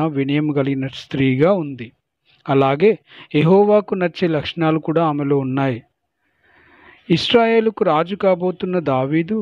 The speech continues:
ప్రాణాలు కాపాడుకోవడానికి ఎక్కడైతే దాక్కున్నాడో, ఆ ప్రాంతంలోనే అబిగయేలు, నాబాలు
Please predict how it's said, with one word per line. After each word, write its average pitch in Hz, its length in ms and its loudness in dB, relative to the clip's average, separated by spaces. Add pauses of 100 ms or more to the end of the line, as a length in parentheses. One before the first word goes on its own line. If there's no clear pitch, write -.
(360)
ప్రాణాలు 156 440 0
కాపాడుకోవడానికి 165 1080 -2
ఎక్కడైతే 165 460 0
దాక్కున్నాడో, 151 760 -2 (540)
ఆ - 60 4
ప్రాంతంలోనే 170 960 0 (480)
అబిగయేలు, 160 680 0 (300)
నాబాలు 143 580 0